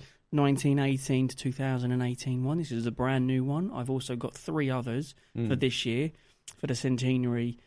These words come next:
Speaker 1: of the, uh, First World War. So, um, I don't just buy one enamel poppy, I buy several, and I have a nice little collection. And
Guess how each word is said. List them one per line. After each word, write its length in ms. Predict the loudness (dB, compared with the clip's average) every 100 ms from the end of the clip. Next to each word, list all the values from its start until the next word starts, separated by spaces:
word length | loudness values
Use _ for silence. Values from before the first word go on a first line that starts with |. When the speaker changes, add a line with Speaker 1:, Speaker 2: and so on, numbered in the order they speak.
| _ _
Speaker 1:
of 360 | 0 0 0 -8 -6
the, 400 | -2 0 0 -2
uh, 200 | -2 -4
First 260 | 0 0 0
World 160 | -4
War. 160 | -4 -6 -8 _ _ _ _ _ _ -12
So, 560 | -2 0 2 2 0
um, 460 | 0 0 0 0 -4 -10 _ _
I 120 | 2 4
don't 180 | 4 0
just 160 | -2
buy 140 | 2 4
one 260 | 4 2
enamel 320 | 0 -2 -4
poppy, 340 | -6 -8 -4 -2
I 100 | -2
buy 200 | -2 -2
several, 380 | 0 -2 -2 -4
and 80 |
I 120 | -2 -2
have 120 | 0
a 20 |
nice 280 | 0 0 -2
little 120 | -6
collection. 640 | -4 -2 -2 -4 -12 -12 -10
And 340 | -8 -4 -6